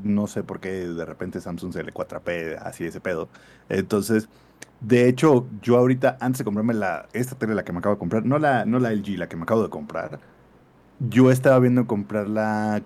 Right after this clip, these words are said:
Q setenta C de Samsung, que es literal de las nuevas, nuevas, nuevas,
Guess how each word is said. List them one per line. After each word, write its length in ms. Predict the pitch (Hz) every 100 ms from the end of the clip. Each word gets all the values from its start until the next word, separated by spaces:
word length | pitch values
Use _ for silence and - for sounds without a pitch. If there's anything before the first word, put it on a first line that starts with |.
| -
Q 300 | - 110 117
setenta 600 | - 101 - 110 110 104
C 360 | - - 151 - _ _ _
de 140 | - 110
Samsung, 440 | - 120 131 226 254 - - _ _
que 200 | 107 104
es 180 | 107 -
literal 360 | 113 - 82 92
de 80 |
las 140 | 82 78
nuevas, 240 | 107 113
nuevas, 180 | 104 104
nuevas, 300 | 110 123 131